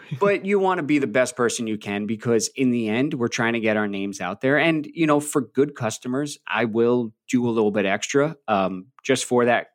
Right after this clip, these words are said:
Speaker 2: that one woman. I did a, um, I said I wanted to surprise her husband with something. Uh, he's a, an officer. So I did a, a badge on the C N C, carved it out, burnt it, and then cleared it. And she loved it. She actually ordered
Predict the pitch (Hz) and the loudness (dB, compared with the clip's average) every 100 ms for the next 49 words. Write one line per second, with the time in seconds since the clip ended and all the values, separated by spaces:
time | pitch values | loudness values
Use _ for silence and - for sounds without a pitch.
0 | _ 101 95 107 107 104 120 143 139 _ | _ -4 -2 -4 -4 -4 -4 -4 -8 _
1 | _ - 101 113 107 - 104 101 92 90 | _ -10 -6 -2 0 2 4 2 0 -4
2 | 90 _ _ _ _ _ _ - 110 127 | -10 _ _ _ _ _ _ -4 0 2
3 | 120 120 123 123 107 - 107 113 107 - | 4 4 0 -2 -8 -2 2 2 0 0
4 | 110 101 92 - 160 127 117 101 - 104 | 0 0 -4 -2 -2 0 -2 -2 -4 -6
5 | 95 107 107 - - 95 90 107 101 95 | -6 -10 -12 -14 -10 -8 -6 -6 -6 -6
6 | 90 - 110 98 101 95 110 120 110 _ | -8 -10 -8 0 0 0 -6 -8 -8 _
7 | _ _ - - 123 123 123 131 127 127 | _ _ -8 0 2 4 2 2 4 4
8 | 127 120 - 107 104 120 113 127 143 - | 2 0 -4 -4 0 2 2 2 0 -4
9 | - _ - 117 113 113 110 107 107 - | -14 _ -4 0 0 0 -2 -2 -2 -2
10 | 120 120 - 120 143 - 113 110 110 120 | -2 -2 -2 -2 -2 0 0 0 2 2
11 | 147 147 - 135 139 165 - - 120 113 | 2 -2 -2 -2 0 -2 -2 -6 -6 -4
12 | 120 123 - 160 160 - - 107 104 - | -4 -6 -2 0 0 -2 -8 -12 -10 -10
13 | - 117 120 117 _ 117 151 143 - - | -6 -4 -4 -8 _ 0 2 0 -8 -4
14 | - 156 - 165 131 127 131 | 0 0 0 -2 0 2 2